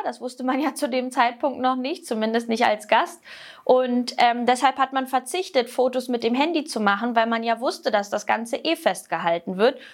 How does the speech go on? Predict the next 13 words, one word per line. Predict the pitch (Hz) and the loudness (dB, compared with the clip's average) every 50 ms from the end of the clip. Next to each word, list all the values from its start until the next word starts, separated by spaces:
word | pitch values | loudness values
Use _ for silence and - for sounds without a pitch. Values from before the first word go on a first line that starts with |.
| - - | -20 -8
und | - 233 226 | -4 -2 2
hat | 233 240 233 | 2 2 0
stattdessen | - - 254 247 - 226 233 233 - 254 | 2 -2 -2 0 2 0 0 0 -2 -4
lieber | 233 254 233 247 240 | -4 2 2 2 2
den | 240 233 233 | 2 -2 -2
Moment | 226 233 262 277 254 254 254 | -2 0 0 -2 -2 -4 -6
genossen. | - 196 190 - - - - - - - _ _ - - - - - - | -8 -6 -4 -6 -6 -6 -10 -16 -16 -20 _ _ -20 -20 -20 -18 -14 0
Und | - 220 | 4 6
das | 233 233 233 233 | 6 6 4 2
Brautpaar | 226 220 233 254 285 285 277 - 277 277 302 320 - | 4 4 4 4 4 0 2 4 4 4 4 2 -2
ist | 240 - | -4 0
jetzt | 247 240 233 240 247 | 0 0 0 2 0
natürlich, | 233 233 233 254 240 233 240 226 233 - | 0 0 0 -2 -2 -2 -2 -2 -4 -12